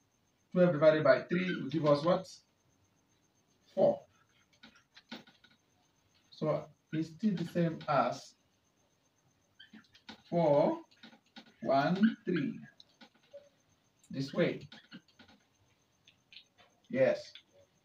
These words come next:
I used to say four times one is four, plus three is seven. As simple as that. I always say that. We can make math look more fun and look more simple for ourselves. Please, if you haven't subscribed to my channel, I want you to click it right now.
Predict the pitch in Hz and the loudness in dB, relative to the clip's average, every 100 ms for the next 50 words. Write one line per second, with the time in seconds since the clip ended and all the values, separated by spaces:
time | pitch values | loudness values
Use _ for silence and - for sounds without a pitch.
0 | - 143 147 - 147 143 - 160 151 139 | -8 -6 -4 0 2 2 0 2 2 2
1 | - 151 139 135 151 131 127 131 123 - | 2 2 2 0 2 4 4 0 -2 -2
2 | 135 113 - - - - - _ _ 120 | -4 -2 0 0 0 -8 -14 _ _ -12
3 | - 147 143 151 151 - 135 131 160 160 | -10 -8 -8 -6 -8 -6 -6 0 4 4
4 | - 127 147 160 165 143 110 - 135 131 | 4 0 0 -4 -2 0 0 -4 -4 -2
5 | 135 143 165 165 143 135 - _ _ _ | 0 0 -2 0 2 2 -2 _ _ _
6 | _ - 143 147 - 147 147 - 160 139 | _ -8 -6 -6 -6 -4 -4 2 2 2
7 | 131 - _ - _ - 120 123 143 139 | -2 -10 _ -20 _ -6 -4 -2 -4 -4
8 | 139 147 175 175 131 113 110 - 120 110 | -4 -4 -2 -2 -2 -4 -4 0 2 2
9 | - 175 - - - - - - _ _ | 0 0 0 -2 -20 -20 -20 -20 _ _
10 | - 214 202 165 196 208 220 220 214 208 | 0 4 4 2 -4 2 4 6 4 2
11 | - 160 135 - 156 147 139 - 135 120 | 0 -6 -4 0 2 2 -2 -6 -4 -4
12 | 117 - 120 107 - 156 151 120 127 180 | -4 -2 -2 -2 -2 -2 0 0 2 2
13 | 202 - 139 - 143 139 139 - 131 120 | 2 0 -8 -6 -8 -6 -10 -6 -2 -2
14 | - 143 135 | -2 0 0